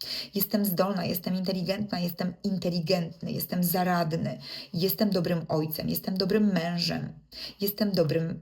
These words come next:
dobrą biznesmenką". Zawsze, jeżeli chodzi o wasze ciało, jeżeli chodzi o wasze zdolności, nigdy nie umniejszajcie. Kto w was uwierzy, jeżeli wy nie wierzycie? Zobaczymy, co karty wyroczni chcą przekazać dla zodiakalnych bliźniąt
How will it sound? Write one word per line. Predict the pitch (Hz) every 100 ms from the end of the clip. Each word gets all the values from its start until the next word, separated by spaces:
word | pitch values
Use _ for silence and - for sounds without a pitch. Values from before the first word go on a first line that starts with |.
| -
dobrą | 160 151 160 156
biznesmenką". | 156 180 175 233 254 - - - - _ - - -
Zawsze, | 165 - 175 175 - - - - -
jeżeli | 196 214 208
chodzi | 196 180
o | 170
wasze | 180 - -
ciało, | - 165 170
jeżeli | 160 165 175
chodzi | 180 170 -
o | 160
wasze | 170 - 180 - - _ _
zdolności, | 180 156 180 175 165 160 - - - - - - _ 294
nigdy | 320 247 165
nie | 156
umniejszajcie. | 160 - - - 190 - - 240 - - _ - _ _ _ _ - - - _ _
Kto | - - 269
w | 233
was | 196 208 185
uwierzy, | 170 165 175 220
jeżeli | 202 175 170 156
wy | 185
nie | 208 165
wierzycie? | 160 160 165 - - - - - - - -
Zobaczymy, | 196 190 202 262 277
co | -
karty | 196 196 - 170
wyroczni | 165 165 - - -
chcą | - 180 180
przekazać | - 175 175 170 - 165
dla | 175
zodiakalnych | 165 160 160 165 165 165
bliźniąt | 147 160 147 170 214